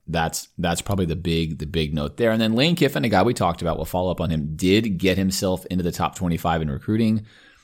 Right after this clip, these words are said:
Not the strong push you'd wanna see, which we talked about on that baseline test if he were really gonna prove himself to be a top recruiter.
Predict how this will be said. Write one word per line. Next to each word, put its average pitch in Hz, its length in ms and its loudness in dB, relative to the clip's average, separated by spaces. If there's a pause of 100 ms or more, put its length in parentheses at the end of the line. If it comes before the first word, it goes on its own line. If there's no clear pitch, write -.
(160)
Not 85 480 2
the 92 120 0
strong 90 520 0
push - 480 0
you'd 82 240 -4
wanna 80 240 0
see, 98 480 0
which - 220 -8
we 78 80 -4
talked 82 320 -4
about 101 240 -2
on 82 80 -4
that 64 180 -6
baseline 90 460 -2
test 92 300 -2
if - 80 -14
he 82 100 -4
were 73 100 -2
really 76 240 -4
gonna 69 160 -4
prove 78 260 -6
himself 76 340 -4
to - 60 -10
be 71 100 -4
a 65 60 -6
top 71 260 -8
recruiter. 104 560 0